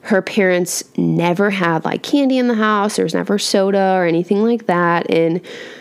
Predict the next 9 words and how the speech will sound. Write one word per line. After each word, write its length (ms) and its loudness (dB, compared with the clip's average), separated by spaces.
she 380 2
basically 560 0
grew 420 2
up 420 0
around 360 2
a 60 0
very 280 0
healthy 340 -2
environment. 540 0